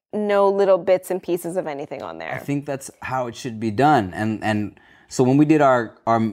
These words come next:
Speaker 2: year of marriage Q and A, we discussed our dish discrepancy on our processes of doing dishes. And I realized that we discussed it on,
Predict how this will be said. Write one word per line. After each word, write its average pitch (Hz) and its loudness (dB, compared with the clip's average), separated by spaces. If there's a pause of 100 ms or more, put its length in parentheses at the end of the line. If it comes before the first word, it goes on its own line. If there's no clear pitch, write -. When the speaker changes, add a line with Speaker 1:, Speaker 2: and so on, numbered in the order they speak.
(240)
Speaker 2:
year 135 4
of 123 0
marriage 120 0
Q 131 -2
and 117 2
A, 101 0 (420)
we 120 2
discussed 123 0
our 110 2
dish 104 -4 (100)
discrepancy 107 -4
on 98 -8
our 98 -6
processes 101 -2
of 92 -10
doing 98 -6
dishes. 98 -4 (440)
And 110 2
I 110 4
realized 113 4
that 101 0
we 120 2
discussed 117 0
it 117 0
on, 101 -2